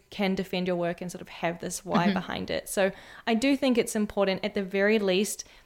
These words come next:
Speaker 1: for any designer, so even designers who, you know, maybe you have research, seeing as we're talking about research a lot, maybe that's an extra discipline that you have that as a resource. Even so,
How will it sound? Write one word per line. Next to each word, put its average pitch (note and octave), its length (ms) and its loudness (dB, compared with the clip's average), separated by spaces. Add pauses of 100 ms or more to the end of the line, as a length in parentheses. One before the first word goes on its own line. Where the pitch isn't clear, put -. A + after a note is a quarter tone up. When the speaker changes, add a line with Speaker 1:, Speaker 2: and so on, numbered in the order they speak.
(140)
Speaker 1:
for - 240 4
any G3 240 2
designer, C4 560 4
so A3 300 2 (340)
even A#3 400 6
designers G3 560 2
who, F#3+ 380 2
you G#3 140 -6
know, F3+ 180 -2 (440)
maybe G3 360 0
you F#3+ 280 -2
have F3+ 300 -2 (280)
research, F#3 580 0
seeing A3+ 240 4
as G#3 80 6
we're G3+ 80 4
talking G3 180 0
about F#3+ 220 2
research F3 340 -2
a G#3+ 60 0
lot, G#3+ 260 4 (220)
maybe G#3+ 460 4
that's F#3 240 2
an G3+ 60 0
extra G3 240 -2
discipline G3 580 0
that F3+ 300 0
you F3 180 -2
have F3 260 -2
that F3 180 0
as F3 160 -4
a E3+ 80 -2
resource. G#3 580 -2 (460)
Even C4 300 2
so, G3+ 440 2